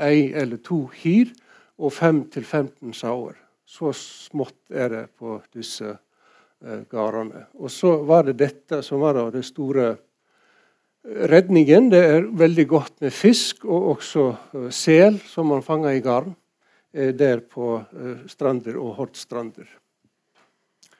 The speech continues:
Nå, vi har da f-, første, første mennene som reiser dit, eh, sytten femti, eh, de, eh,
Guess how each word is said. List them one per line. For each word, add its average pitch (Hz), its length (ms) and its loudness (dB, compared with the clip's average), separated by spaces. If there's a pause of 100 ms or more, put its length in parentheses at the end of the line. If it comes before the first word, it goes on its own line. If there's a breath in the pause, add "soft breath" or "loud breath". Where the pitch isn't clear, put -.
(880)
Nå, 208 340 6 (480 loud breath)
vi 202 140 2
har 208 200 8
da 208 140 8
f-, - 180 -6
første, 190 720 4 (800 loud breath)
første 196 320 -2
mennene 190 360 4
som 170 160 -2
reiser 180 420 4
dit, 208 320 4 (100)
eh, 151 160 2
sytten 170 400 -4
femti, 175 720 2
eh, 143 720 -2 (1300)
de, 170 400 2
eh, 143 240 6